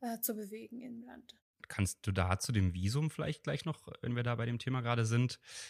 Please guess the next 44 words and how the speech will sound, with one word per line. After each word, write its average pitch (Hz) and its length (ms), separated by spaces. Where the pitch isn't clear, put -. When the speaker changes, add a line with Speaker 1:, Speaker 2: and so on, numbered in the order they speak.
Speaker 2:
etwas - 340
mehr 98 260
sagen? 95 480
Weil 95 220
ich, - 280
ähm, 95 540
erlebe 95 320
das 101 300
zumindest 95 380
in 92 80
meiner 90 180
Beratungspraxis 117 840
immer 101 200
mehr, 92 320
dass 117 220
doch - 140
viele 117 240
Unternehmer, 107 720
äh, 98 80
den 95 180
Wunsch 113 260
danach 117 340
haben, 113 460
äh, - 60
weil 98 680
sie 95 80
sich 95 180
dann 101 140
auch - 120
die - 100
Frage 98 280
stellen 101 400
mit 98 160
den 92 180
Sanktionen, 113 600
die 113 80
da 110 100
jetzt 107 280
bei 98 100
Konflikten - 640
immer 98 180
schnell 104 240
verhängt 107 420
werden, 101 380